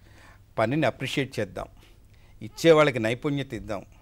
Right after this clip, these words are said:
నెగటివ్ న్యూస్ కన్నా పాజిటివ్ న్యూస్ ఎక్కువగా ఇవ్వగలిగి చేయగలిగితే మహానుభావులు ఎందరో ఉన్నారు, అందరికీ అభివందనం చెప్తూ, పని దొంగలంగా మారకుండా అభిమానులుగా మారుతూ తారలను తాకగలిగే స్థాయికి మనం ఎదిగితే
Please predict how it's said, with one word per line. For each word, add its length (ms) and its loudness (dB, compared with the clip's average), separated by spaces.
నెగటివ్ 500 0
న్యూస్ 280 -2
కన్నా 260 2
పాజిటివ్ 480 0
న్యూస్ 240 -2
ఎక్కువగా 340 -2
ఇవ్వగలిగి 460 -2
చేయగలిగితే 560 -8
మహానుభావులు 680 4
ఎందరో 440 0
ఉన్నారు, 360 -10
అందరికీ 440 2
అభివందనం 560 -2
చెప్తూ, 440 -14
పని 180 0
దొంగలంగా 600 0
మారకుండా 640 -6
అభిమానులుగా 800 2
మారుతూ 520 -8
తారలను 480 2
తాకగలిగే 640 -6
స్థాయికి 460 0
మనం 140 -6
ఎదిగితే 640 -10